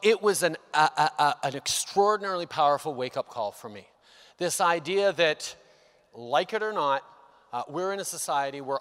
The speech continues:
I was given power and a voice that I did nothing to earn, uh, that I did nothing to deserve, uh, other than ended up being born,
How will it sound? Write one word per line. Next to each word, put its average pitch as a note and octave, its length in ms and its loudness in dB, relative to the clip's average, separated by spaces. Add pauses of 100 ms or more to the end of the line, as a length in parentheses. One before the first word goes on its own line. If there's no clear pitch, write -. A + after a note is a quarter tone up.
I F3 300 0
was F3 240 -8
given B2 380 -8 (1000)
power F3 600 0
and C#3 120 -8
a C3 80 -4
voice B2 520 -4 (260)
that C#3 140 -6
I B2+ 120 2
did A#2+ 240 -6
nothing F#3 420 -4
to G3 160 -6
earn, C3 280 -4 (560)
uh, B2 240 2
that B2+ 140 -4
I B2 100 2
did A2 180 -12
nothing C3+ 360 -4
to F3+ 100 -8
deserve, C3 640 -6 (240)
uh, A#2+ 240 0
other E3 320 6
than C#3+ 340 -2 (220)
ended D#3 240 2
up C#3+ 160 8
being C#3+ 240 2
born, D#3+ 600 6